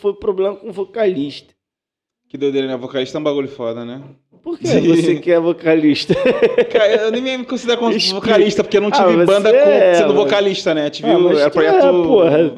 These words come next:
Speaker 1: é.
Speaker 2: Sim, sim. Não, que eu não sei, eu acho
Speaker 1: Tu
Speaker 2: que é
Speaker 1: é
Speaker 2: uma coisa
Speaker 1: intérprete.
Speaker 2: muito do. Sim, sim. Acho que essa coisa clássica de cantar mesmo, assim, de, de ser meio que um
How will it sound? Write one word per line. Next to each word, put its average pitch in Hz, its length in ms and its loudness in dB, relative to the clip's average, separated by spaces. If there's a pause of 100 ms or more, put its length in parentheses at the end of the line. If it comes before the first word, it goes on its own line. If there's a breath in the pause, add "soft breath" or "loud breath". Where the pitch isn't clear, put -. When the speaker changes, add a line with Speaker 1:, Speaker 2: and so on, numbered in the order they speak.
(180)
Speaker 1:
é. 135 280 -4
Speaker 2:
Sim, 240 320 -4
sim. 220 220 -8 (160)
Não, 247 200 -10
que - 180 -10
eu - 20 -8
não 240 80 -6
sei, 208 200 2
eu 175 120 -2
acho 185 120 0
Speaker 1:
Tu 269 40 4
Speaker 2:
que 294 40 4
é 294 40 2
Speaker 1:
é - 20 0
Speaker 2:
uma 285 60 -4
coisa 202 240 2
Speaker 1:
intérprete. 185 320 -4
Speaker 2:
muito 180 80 -8
do. 185 320 -2
Sim, 160 280 -12
sim. 143 360 -16 (800)
Acho 269 100 -16
que - 40 -12
essa 330 160 -8
coisa 294 180 -6
clássica 240 300 -4
de - 100 -10
cantar 202 380 -4
mesmo, 170 240 -4
assim, 165 380 -14
de, 147 180 -16
de 127 80 -18
ser 123 220 -14
meio 135 120 -10
que 139 140 -16
um 135 160 -10